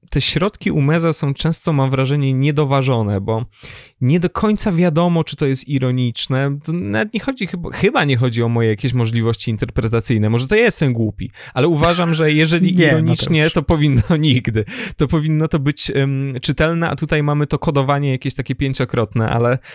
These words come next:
Speaker 1: <laughs> Mezo nawija tam tak. „Za to ta druga, co tu mruga, to twarda feministka. Niedoświadczonym kity wciska, obiecuje Eden. Przejechał się na niej już nie jeden.” Jest... i rym, rym po prostu znowu historyczny.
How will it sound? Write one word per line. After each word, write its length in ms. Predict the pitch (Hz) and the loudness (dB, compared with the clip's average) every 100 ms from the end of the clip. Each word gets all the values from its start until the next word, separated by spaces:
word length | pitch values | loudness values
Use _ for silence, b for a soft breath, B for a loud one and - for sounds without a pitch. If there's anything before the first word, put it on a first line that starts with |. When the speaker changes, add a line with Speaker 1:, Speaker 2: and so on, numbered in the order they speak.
| - | -8
Speaker 1:
<laughs> 1040 | - 92 - - - _ - - - - | -4 -4 -6 -16 -20 _ -16 -14 -14 -4
Mezo 240 | 147 165 180 | 0 2 2
nawija 340 | 156 151 147 | 2 4 2
tam 180 | 135 131 | 2 0
tak. 240 | 113 104 - b b | 0 -2 -6 b b
„Za 160 | 123 139 | 0 2
to 100 | 170 | 2
ta 140 | 185 | 2
druga, 280 | 160 180 175 | 2 2 0
co 120 | - | 0
tu 120 | 170 151 | 0 2
mruga, 300 | 147 151 147 | 2 2 0
to 100 | 135 | -2
twarda 340 | - 135 127 | 0 0 0
feministka. 600 | 127 123 127 120 - 107 | 2 2 2 0 -2 -2
Niedoświadczonym 840 | 104 131 143 - 127 - 156 135 123 | 2 2 0 0 -4 0 2 2 2
kity 240 | 139 123 | 0 -2
wciska, 380 | - 160 - 135 | -2 -2 2 0
obiecuje 440 | 120 131 147 131 | 2 0 2 2
Eden. 320 | 127 135 147 135 | 2 2 0 -2
Przejechał 440 | - 147 151 143 | 0 0 2 2
się 140 | - | 2
na 120 | 135 139 | 2 2
niej 260 | 135 135 | 2 0
już 240 | 135 143 147 | 0 -2 0
nie 120 | 139 | 2
jeden.” 360 | 143 123 110 113 B | 4 4 2 -2 B
Jest... 320 | 131 147 - - B - | 0 4 4 2 B -12
i 220 | - 175 | -6 0
rym, 260 | 180 202 185 _ - | 4 2 0 _ 0
rym 340 | 160 220 220 - - | 2 2 0 -4 -4
po 100 | 165 | -2
prostu 420 | 170 170 - 170 | 0 -2 0 0
znowu 280 | 170 156 143 | 2 0 0
historyczny. 640 | 156 - 151 139 - 147 | -2 0 2 2 0 -2